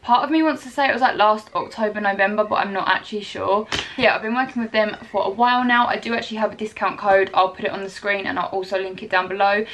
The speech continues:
It will get you forty percent off any items that aren't, like, a subscribed thing. So the first thing I got is their Slender porridge. If you watch my What I Eat in a Day videos, you'll know that this is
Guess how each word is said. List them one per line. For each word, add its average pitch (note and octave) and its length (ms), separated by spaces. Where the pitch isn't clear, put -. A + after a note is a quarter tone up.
It - 60
will F3 120
get - 160
you G3 120
forty G#3+ 280
percent - 380
off F#3 260
any G3 360
items F#3 440
that - 80
aren't, F3+ 200
like, F#3 160
a G3 80
subscribed F#3 760
thing. G#3+ 420
So G#3+ 300
the G#3+ 100
first C4+ 240
thing D4+ 140
I C#4 180
got A#3+ 280
is A3 340
their G3+ 480
Slender G3+ 420
porridge. G#3+ 560
If A3 140
you B3+ 440
watch G#3+ 460
my A3 120
What G#3+ 200
I G#3 80
Eat G#3 100
in F3+ 60
a G3+ 80
Day G3 220
videos, F#3+ 720
you'll G#3+ 200
know G3+ 160
that F#3 160
this G3 200
is F#3 520